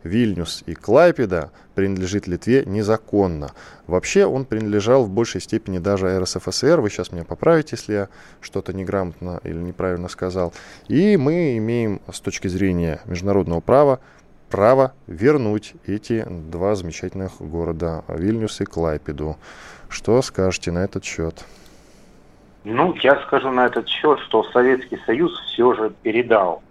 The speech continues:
Speaker 2: и Вильнюс, и Клайпеду Литве. И до этого они принадлежали, Клайпеда или Мемельланд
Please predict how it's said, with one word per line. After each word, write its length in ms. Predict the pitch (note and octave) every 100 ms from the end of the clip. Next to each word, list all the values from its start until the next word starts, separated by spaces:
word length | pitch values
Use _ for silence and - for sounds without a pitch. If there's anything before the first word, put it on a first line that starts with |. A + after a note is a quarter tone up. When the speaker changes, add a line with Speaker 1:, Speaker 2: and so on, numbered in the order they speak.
| _ -
Speaker 2:
и 100 | G#2+
Вильнюс, 480 | A2 A2+ F#2+ F#2+ -
и 80 | A#2
Клайпеду 640 | - D3 G3 G3 G#3 F#2+
Литве. 540 | G2+ B2 - G#2+ E2+ - - _ _ _ _
И 260 | B2+ A#2 A2+
до 320 | G#2 B2+ G3
этого 580 | - B2 - G#2 F2+ F2 - _ _
они 240 | A2 A2+ C3
принадлежали, 1120 | - A#2+ A#2 G#2+ A#2 B2+ E3+ D#3+ A#2+ G2+ F2+ - - - _ _ -
Клайпеда 500 | C#3+ D3+ C#3 A#2 A2
или 240 | A#2+ A#2+
Мемельланд 800 | A#2+ A#2+ A2 G2+ G2 F#2+ F2+